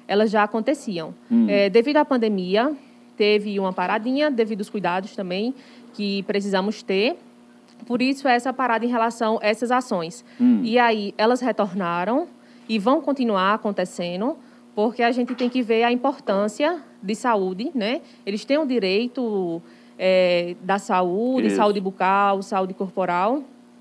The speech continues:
Speaker 1: E nossa importância é essa, tá sempre preocupado com a saúde de todos, né?
Speaker 2: Isso. A senhora tava ali, não é? Foram, foram quantos
Speaker 1: Sim.
Speaker 2: profissionais que participaram
Speaker 1: É,
Speaker 2: lá?
Speaker 1: foram dois auxiliares comigo e eu e outro dentista. A
Speaker 2: Dois
Speaker 1: vac-
Speaker 2: dentistas?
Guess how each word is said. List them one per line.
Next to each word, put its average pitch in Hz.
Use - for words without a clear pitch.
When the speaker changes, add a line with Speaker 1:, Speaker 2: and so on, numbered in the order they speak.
Speaker 1:
E 233
nossa 254
importância 262
é 233
essa, 185
tá 196
sempre 240
preocupado 240
com 226
a 247
saúde 247
de 330
todos, 180
né? 254
Speaker 2:
Isso. 104
A 175
senhora 180
tava 143
ali, 131
não 143
é? 165
Foram, 180
foram 180
quantos 180
Speaker 1:
Sim. -
Speaker 2:
profissionais 165
que -
participaram 113
Speaker 1:
É, 98
Speaker 2:
lá? -
Speaker 1:
foram 247
dois 269
auxiliares 214
comigo 269
e 247
eu 254
e 277
outro 269
dentista. 226
A 196
Speaker 2:
Dois 120
Speaker 1:
vac- 123
Speaker 2:
dentistas? 135